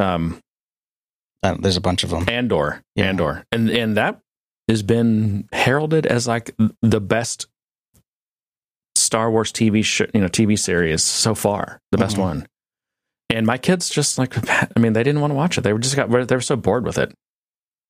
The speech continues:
Speaker 1: Oddly enough, my wife ended up kinda getting into it and was always willing to watch it, which is really weird.
Speaker 2: Mm-hmm.
Speaker 1: Um, but yeah,
Speaker 2: Oh, Apple's
Speaker 1: I've got
Speaker 2: coming out with a, uh, Tetris show.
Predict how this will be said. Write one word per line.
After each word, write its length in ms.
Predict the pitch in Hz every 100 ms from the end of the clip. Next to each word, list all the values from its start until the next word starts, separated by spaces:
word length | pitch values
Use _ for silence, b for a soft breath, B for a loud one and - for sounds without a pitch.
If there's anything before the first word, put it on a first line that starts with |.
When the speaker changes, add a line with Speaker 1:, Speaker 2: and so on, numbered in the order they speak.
| _ _
Speaker 1:
Oddly 240 | - 123 131
enough, 180 | 131 -
my 120 | 101
wife 440 | 101 120 120 - - -
ended 180 | 92 87
up 140 | -
kinda 220 | 110 110
getting 200 | 92 87
into 260 | 85 85 92
it 80 | 78
and 180 | 85
was 140 | 87 -
always 220 | 90 87
willing 220 | 92 87
to 220 | 87 82 -
watch 240 | 92 85 -
it, 80 | 87
which 140 | 82
is 160 | 80 90
really 160 | 90
weird. 400 | 80 90 69 - - _
Speaker 2:
Mm-hmm. 800 | 110 110 101 - _ _ _ _ 85
Speaker 1:
Um, 400 | 71 69 71 - _ _ _ _ _ _ _ _ _ _ _ _
but 220 | - - - _ _ _ _
yeah, 140 | 90 165
Speaker 2:
Oh, 20 |
Apple's 280 | 117 139 95
Speaker 1:
I've 40 |
got 60 | -
Speaker 2:
coming 200 | 135 123
out 120 | 113
with 140 | 120
a, 180 | 110 104
uh, 140 | 98 98 _
Tetris 540 | - 160 98 95 - - _ _
show. 380 | - 92 95 127